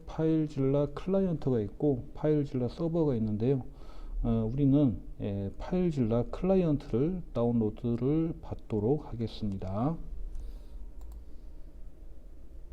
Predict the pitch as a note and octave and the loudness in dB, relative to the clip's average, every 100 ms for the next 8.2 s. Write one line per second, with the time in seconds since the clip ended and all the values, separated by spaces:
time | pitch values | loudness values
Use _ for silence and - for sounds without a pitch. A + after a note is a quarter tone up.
0 | - - - - - - - - - - | -8 -8 -10 -10 -12 -10 -12 -12 -12 -12
1 | - - - B2+ G#2+ G2 - - - - | -12 -12 -6 -2 -2 -2 -10 -12 -12 -10
2 | A#2+ G#2+ B2+ E3 - - - - A2+ C3 | -6 0 0 0 -4 -10 -12 -6 -4 0
3 | C#3+ B2+ B2 B2+ - C3 A#2+ A#2 D3 D#3+ | 2 2 2 0 2 2 2 2 2 2
4 | E3+ F3 D#3+ A#2 A2 G#2 G2+ G2+ G2 A2+ | 0 -2 -4 -4 -4 -4 -4 -4 -4 -6
5 | G#2+ A2+ G#2+ G#2 G#2 - G2 C3 F3 D3+ | -6 -4 -2 -2 -4 -4 0 0 -2 -4
6 | G2+ F#2 G2+ F#2 G2 D3+ F3 G2 G2+ - | -6 -4 -4 -2 -2 -2 -4 -6 -6 -6
7 | G#2 A2+ G2 - F2 - F#2 - - A2 | -6 -4 -6 -8 -8 -8 -8 -8 -6 -4
8 | G#2 E3 | -2 -4